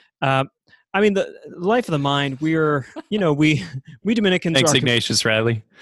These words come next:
Speaker 1: Yeah, you're welcome. Um, we are, we Dominicans are committed to,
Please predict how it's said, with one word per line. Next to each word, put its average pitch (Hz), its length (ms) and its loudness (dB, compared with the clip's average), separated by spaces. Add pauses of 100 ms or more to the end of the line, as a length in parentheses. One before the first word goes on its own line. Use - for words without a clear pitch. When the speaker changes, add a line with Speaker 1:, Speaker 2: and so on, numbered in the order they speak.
(160)
Speaker 1:
Yeah, 147 180 0
you're 135 200 0
welcome. 135 360 -2 (120)
Um, 151 320 2
we 175 260 0
are, 180 180 2
we 170 140 -2
Dominicans 180 400 -6
are 131 60 -6
committed 139 360 -6
to, 127 540 -4